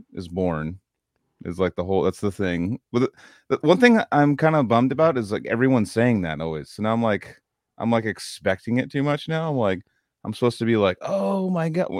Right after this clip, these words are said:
It's like, and that's what everyone always says. Ev-, every person that's ever had a, a child for their first child goes like, "When I held them, it's the, my life was changed." And I'm like,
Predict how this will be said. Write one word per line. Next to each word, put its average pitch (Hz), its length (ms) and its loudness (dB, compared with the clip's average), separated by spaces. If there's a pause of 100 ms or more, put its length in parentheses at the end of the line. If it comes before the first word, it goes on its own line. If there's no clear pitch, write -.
It's 123 120 -4
like, 117 200 6 (280)
and 123 100 4
that's 131 140 2
what 147 120 2
everyone 113 520 4
always 101 280 0
says. 98 280 2
Ev-, 107 180 0 (140)
every 117 360 4
person 123 360 -2
that's 104 120 -4
ever 107 240 0
had 107 220 2
a, 95 220 2
a 87 40 -4
child 107 340 2
for 101 80 -14
their 90 100 -4
first 104 220 -6
child 90 300 2
goes 92 160 -2
like, 90 160 -2 (340)
"When 151 200 0
I 151 140 4
held 151 560 -4
them, 131 340 4
it's - 400 -6
the, 131 300 2 (100)
my 131 200 2
life 165 300 0
was 120 140 -2
changed." 95 440 -2
And 104 80 -2
I'm 107 80 0
like, 95 180 0